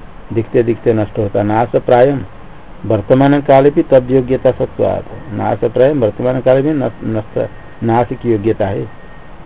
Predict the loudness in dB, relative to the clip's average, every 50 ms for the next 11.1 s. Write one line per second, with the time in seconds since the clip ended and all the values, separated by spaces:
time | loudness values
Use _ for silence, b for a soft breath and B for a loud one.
0 | -10 -6 -4 -4 -4 -4 -4 -4 -2 -2 -2 -2 -4 -6 -8 -10 -12 -14 -18 -20
1 | -18 -18 -18 -18 -18 -14 -8 -4 -4 -2 0 0 0 2 4 4 4 4 4 2
2 | 0 0 0 0 0 2 2 2 2 0 -2 -2 -2 -2 -2 -2 -4 -6 -6 -4
3 | -2 -2 0 2 0 2 2 0 0 0 2 2 2 2 2 2 0 0 -4 -8
4 | -10 -18 -20 -20 -18 -18 -18 -18 -18 -18 -18 -18 -18 -18 -18 -18 -18 -18 -16 -14
5 | -14 -12 -8 -4 -2 0 0 0 0 -2 -8 -10 -4 0 0 2 2 2 2 2
6 | 2 0 -2 -2 -2 -4 -6 -8 -12 -14 -12 -8 -6 -4 -2 0 2 2 2 0
7 | 0 -2 -4 -2 -4 -6 -6 -4 -4 -4 -4 -4 -8 -8 -8 -10 -14 -14 -16 -18
8 | -20 -20 -20 -18 -10 -6 -4 -4 -4 -4 -6 -6 -4 -4 -6 -6 -8 -8 -6 -6
9 | -6 -6 -6 -8 -10 -12 -14 -16 -18 -18 -18 -16 -14 -10 -6 -6 -6 -4 -2 -2
10 | -2 -2 -2 -2 -2 -2 -2 -2 -2 -2 -2 -2 -2 -2 -4 -4 -6 -4 -4 -4
11 | -4 -4